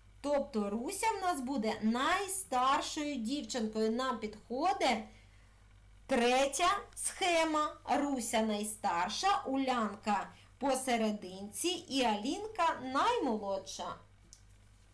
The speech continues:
Ми всі добре працювали, на уроці не дрімали, гарно всі відповідали.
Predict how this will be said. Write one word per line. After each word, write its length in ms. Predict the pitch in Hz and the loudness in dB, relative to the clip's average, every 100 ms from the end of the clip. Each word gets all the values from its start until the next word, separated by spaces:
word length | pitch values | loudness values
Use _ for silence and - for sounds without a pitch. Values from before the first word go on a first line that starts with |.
| - - - - _ _ _ _ _ _ - _ - - - - | -20 -20 -20 -20 _ _ _ _ _ _ -20 _ -20 -20 -14 -4
Ми 200 | 254 453 - | 0 0 0
всі 220 | - 277 | -2 0
добре 420 | 220 254 285 277 | 2 2 2 2
працювали, 840 | 262 247 233 277 226 269 254 226 220 | -2 -2 -2 -2 2 4 4 2 -2
на 220 | 247 269 | -2 0
уроці 440 | 311 359 359 349 269 | 0 0 -2 -2 -2
не 140 | 262 | -2
дрімали, 560 | 233 311 349 370 277 202 - 185 | -2 -2 -2 0 2 0 -4 -2
гарно 400 | 240 240 240 240 | 2 4 4 0
всі 260 | 226 247 233 | -4 -4 -2
відповідали. 880 | 220 202 180 175 180 247 294 214 | -2 -6 -10 -6 0 2 2 -2